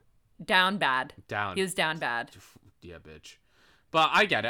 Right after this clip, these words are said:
Speaker 1: Yeah.
Speaker 2: I'm like, again, I'm, I'm Meredith in this situation. Like, that's, <laughs> I'm like, "Me too, bitch.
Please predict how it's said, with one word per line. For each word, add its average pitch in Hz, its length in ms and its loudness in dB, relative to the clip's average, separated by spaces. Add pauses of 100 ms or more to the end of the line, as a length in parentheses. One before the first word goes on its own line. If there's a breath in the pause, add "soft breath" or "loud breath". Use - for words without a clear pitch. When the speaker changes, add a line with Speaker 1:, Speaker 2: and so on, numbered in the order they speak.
Speaker 1:
Yeah. 151 80 2
Speaker 2:
I'm 180 100 0
like, 208 200 -4
again, 165 440 2
I'm, 127 300 -12
I'm 135 280 -12
Meredith 113 600 -8
in 92 80 -18
this 87 120 -16
situation. 78 560 -18
Like, 85 140 -18 (100)
that's, - 800 -18
<laughs> 135 80 -18
I'm 135 100 -16
like, 120 220 -14
"Me 131 100 -8
too, 151 200 -10
bitch. - 440 -10